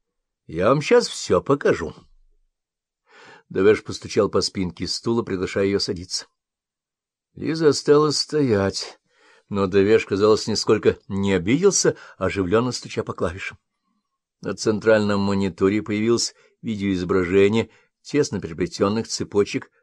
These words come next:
палочковидных бактерий. «Что вам известно о сибирской язве?» — оглянувшись, спросил Давеш. У Лизы внутри всё похолодело, —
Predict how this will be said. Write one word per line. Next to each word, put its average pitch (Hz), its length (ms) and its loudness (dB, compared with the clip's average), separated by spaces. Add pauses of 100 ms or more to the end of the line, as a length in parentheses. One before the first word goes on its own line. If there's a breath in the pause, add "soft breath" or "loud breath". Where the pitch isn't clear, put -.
(340)
палочковидных 98 680 -2
бактерий. 95 400 -6 (1120)
«Что 135 800 4 (360)
вам 127 500 2
известно 120 540 2
о 135 40 2
сибирской 165 680 -2
язве?» — 98 420 0 (1200)
оглянувшись, 98 640 -4
спросил 107 380 -6
Давеш. 98 380 0 (2000 loud breath)
У 98 140 -6
Лизы 101 420 -2
внутри 104 360 -4
всё 101 260 -2
похолодело, — 95 720 -2